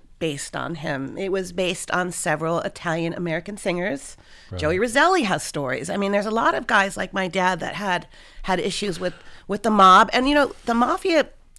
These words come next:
Speaker 1: I know, kind of going back, but the mob controlled a lot of the music business
Speaker 2: Right.
Speaker 1: and the casinos and the nightclubs. So guys like my dad knew those guys. And it wasn't 'cause he was a gangster.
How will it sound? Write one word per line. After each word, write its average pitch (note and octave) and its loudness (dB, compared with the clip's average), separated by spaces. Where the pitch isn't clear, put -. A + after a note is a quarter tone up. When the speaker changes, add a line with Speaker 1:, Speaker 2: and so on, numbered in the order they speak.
Speaker 1:
I G3 2
know, G3 4
kind F#3 0
of D#3 -4
going E3 0
back, F3+ 4
but - -4
the G#3+ 0
mob C#4 4
controlled C4 2
a G3 -2
lot F#3+ 4
of F#3+ -2
the F3 -4
music F3 -2
business A3 -2
Speaker 2:
Right. - -14
Speaker 1:
and F#3+ 0
the G3 -2
casinos G3+ -2
and F#3 -2
the F#3 0
nightclubs. F3+ 0
So F#3 -6
guys F#3+ 4
like G#3 2
my F#3 4
dad F3+ 4
knew F3+ 2
those D3+ -2
guys. - -10
And F#3+ 4
it - 2
wasn't A3 4
'cause F3+ -2
he G3 -6
was F#3 0
a F#3 -2
gangster. F#3+ 6